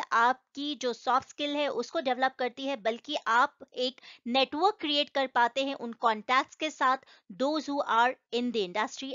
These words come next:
and belong to the industry। तो आज मैं जिस इंटर्नशिप के बारे में बात करने वाली हूँ, उसमें ना तो कोई प्रायर वर्क एक्सपीरियंस की जरूरत है, अगर जरूरत है तो सिर्फ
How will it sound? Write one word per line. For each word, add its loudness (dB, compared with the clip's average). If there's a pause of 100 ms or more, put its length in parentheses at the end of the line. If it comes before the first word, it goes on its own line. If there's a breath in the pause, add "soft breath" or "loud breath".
and -6
belong -2
to -10
the -12
industry। -12 (1080)
तो 10 (140)
आज 10
मैं 0
जिस -4
इंटर्नशिप 0
के -2
बारे 2
में -2
बात 0
करने -4
वाली 0
हूँ, -8 (140)
उसमें -4
ना 2 (100)
तो -4 (120)
कोई -2 (100)
प्रायर 2 (100)
वर्क 0
एक्सपीरियंस -8
की -8
जरूरत -2
है, -2 (340 loud breath)
अगर 2
जरूरत 0
है 0
तो -6
सिर्फ -4